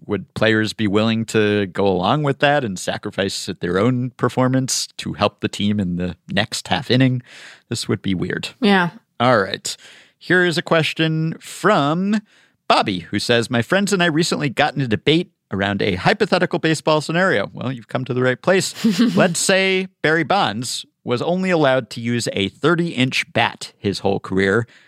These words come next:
Speaker 1: as opposed to his typical thirty-four-inch bat. How does this impact his career? Some of my friends thought he would still be great. I think he would not be a serviceable major league player. The shortest bat in recorded history was Tony Gwynn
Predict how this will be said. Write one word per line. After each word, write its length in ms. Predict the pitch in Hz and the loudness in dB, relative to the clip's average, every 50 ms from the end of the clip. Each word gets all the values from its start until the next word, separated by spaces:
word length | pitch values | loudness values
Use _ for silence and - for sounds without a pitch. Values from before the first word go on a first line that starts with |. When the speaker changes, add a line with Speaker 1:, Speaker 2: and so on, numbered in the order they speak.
| _ _ | _ _
Speaker 1:
as 200 | - 113 110 98 | -2 0 0 0
opposed 320 | 104 - - 117 113 - - | 0 0 2 2 2 2 0
to 60 | 120 | -2
his 180 | 101 117 104 - | -2 -2 -4 0
typical 380 | - - - - - - 151 139 | -2 -2 -2 -2 -2 -2 -2 0
thirty-four-inch 960 | - 151 147 147 135 131 - - 208 226 233 185 - - 110 - - - - | 2 0 0 2 0 -2 -2 0 0 2 2 0 -2 -6 -8 -8 -10 -10 -10
bat. 260 | - 90 - - - _ _ _ _ _ _ _ _ _ _ _ _ | -8 -6 -6 -8 -8 _ _ _ _ _ _ _ _ _ _ _ _
How 160 | - 147 175 | 0 0 0
does 180 | 196 208 - | 0 -2 -2
this 160 | - 180 - - | -2 -4 -4 -2
impact 440 | - 208 220 - 165 127 123 - | -4 -4 0 2 2 0 2 0
his 140 | - 120 - | -2 -4 -4
career? 320 | - - 110 104 101 104 110 | -2 0 2 2 2 2 2
Some 240 | - - 156 185 | 0 0 0 0
of 40 | 190 175 | 2 2
my 100 | 160 147 | 0 0
friends 340 | - 160 147 143 143 - | 2 0 0 0 0 -4
thought 280 | - - 127 120 123 - | 0 0 2 2 2 -2
he 140 | - 120 117 | -4 -6 -6
would 180 | 101 104 98 | -6 -6 -6
still 200 | - - 120 110 | -4 -2 -2 -2
be 120 | 92 90 90 | 0 -2 -4
great. 520 | 85 - 175 214 165 110 113 104 - - - - _ _ _ _ _ _ - - | -2 0 2 2 2 0 -2 -6 -8 -14 -16 -20 _ _ _ _ _ _ -6 -2
I 160 | 139 185 214 | 0 0 0
think 440 | 196 - 139 123 127 - - - - _ | 0 0 0 -2 -2 -4 -8 -14 -20 _
he 200 | - - 123 110 | -8 -6 -4 0
would 320 | 98 110 107 101 95 - | 0 0 0 0 -4 -8
not 300 | - 101 95 101 - - | -6 -4 -4 -4 -6 -6
be 200 | _ 101 101 98 | _ -4 -2 -2
a 40 | 98 | -2
serviceable 580 | - - 101 98 92 95 92 - 101 85 98 92 | -2 -2 -2 0 0 0 -2 -4 -4 -4 -2 -2
major 300 | 92 92 90 - 90 92 | -2 -2 -2 -2 -4 -4
league 180 | 95 92 92 | -4 -6 -6
player. 380 | - - 185 196 143 - - - - _ _ - - - - - _ _ _ | 0 2 2 2 2 -2 -4 -10 -14 _ _ -20 -20 -20 -20 -20 _ _ _
The 80 | - 113 | -6 -4
shortest 500 | - - 151 165 190 180 175 - - - | -2 2 2 2 4 2 0 -2 0 2
bat 280 | 147 151 165 - - _ _ | 2 2 2 0 -4 _ _
in 140 | 131 131 123 | -2 0 0
recorded 400 | 120 - - 139 127 120 113 101 | -4 -2 -2 -2 -2 0 -2 -2
history 420 | 147 170 160 - - 170 165 160 151 | 0 0 0 0 0 0 2 0 0
was 220 | - 127 120 - | 0 -2 -2 -2
Tony 280 | - - 175 196 185 170 | -2 -2 -2 -2 -2 -4
Gwynn 460 | 127 104 151 160 185 190 190 175 170 | -2 0 0 2 2 2 0 0 -2